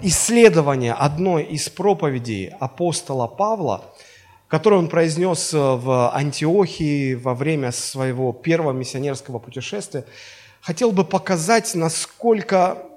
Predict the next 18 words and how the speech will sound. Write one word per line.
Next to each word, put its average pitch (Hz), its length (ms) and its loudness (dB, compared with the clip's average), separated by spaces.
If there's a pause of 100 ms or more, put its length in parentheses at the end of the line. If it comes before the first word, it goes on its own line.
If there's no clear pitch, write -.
м, 160 440 -6
всегда 170 640 2
в, - 200 -10
э, 120 760 -2
проповедях 139 640 0
апостолов 151 680 2
акцент 170 560 -2
ставился 143 760 0 (680)
на 135 280 4
воскресение 185 560 0
Христово 180 600 -2 (400)
и 196 400 0
на 160 200 4
то, 190 220 4
что 175 220 -2
с - 140 0
ним 165 200 0
связано. 127 880 -2